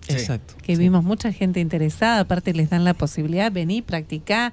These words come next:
Speaker 3: intentalo vos.
Speaker 1: Sí, a
Speaker 3: Ustedes
Speaker 1: mí me
Speaker 3: lo van a
Speaker 1: encanta
Speaker 3: ayudar.
Speaker 1: cuando los
Speaker 3: Ujú.
Speaker 1: chicos traen a los padres.
Speaker 3: Es maravilloso.
Speaker 1: Sí, totalmente.
Speaker 3: Bueno.
Speaker 1: Porque los padres vienen con, viste, una, un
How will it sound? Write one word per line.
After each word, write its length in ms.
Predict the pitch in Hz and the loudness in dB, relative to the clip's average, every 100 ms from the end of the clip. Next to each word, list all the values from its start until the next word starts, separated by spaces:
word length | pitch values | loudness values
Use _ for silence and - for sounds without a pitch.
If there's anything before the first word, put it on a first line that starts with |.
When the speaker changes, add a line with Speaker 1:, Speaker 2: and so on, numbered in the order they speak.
| - | -4
Speaker 3:
intentalo 760 | 175 165 160 160 160 185 185 170 | 0 0 0 0 0 0 0 0
vos. 360 | 208 247 254 | 0 0 0
Speaker 1:
Sí, 160 | - - | -4 -14
a 320 | - - - | -20 -14 -4
Speaker 3:
Ustedes 120 | 151 185 | 0 2
Speaker 1:
mí 40 | |
me 20 | |
Speaker 3:
lo 60 | 170 | 4
van 0 | |
a 140 | 160 | 4
Speaker 1:
encanta 80 | 170 | 4
Speaker 3:
ayudar. 120 | 175 | 2
Speaker 1:
cuando 200 | 120 110 | 0 0
los 120 | 107 143 | -2 -4
Speaker 3:
Ujú. 40 | |
Speaker 1:
chicos 180 | 127 117 | -4 -4
traen 280 | 113 113 107 | -4 -4 -4
a 40 | |
los 140 | 95 | -6
padres. 280 | - 85 80 - - | -8 -10 -10 -16 -6
Speaker 3:
Es 140 | 180 175 | 0 2
maravilloso. 520 | 180 165 160 175 160 | 4 4 2 2 2
Speaker 1:
Sí, 240 | 110 113 156 | 2 -2 -4
totalmente. 480 | - 92 104 101 - - - - | -8 -10 -8 -8 -12 -20 -14 -4
Speaker 3:
Bueno. 180 | 160 | 0
Speaker 1:
Porque 300 | 156 127 117 - | 2 2 0 -2
los 180 | 110 | -4
padres 260 | 107 135 135 | 0 2 2
vienen 200 | 135 131 | 2 2
con, 180 | 120 113 | 0 -2
viste, 180 | 123 123 | -4 -4
una, 320 | 120 110 104 | -6 -6 -8
un 100 | 98 | -12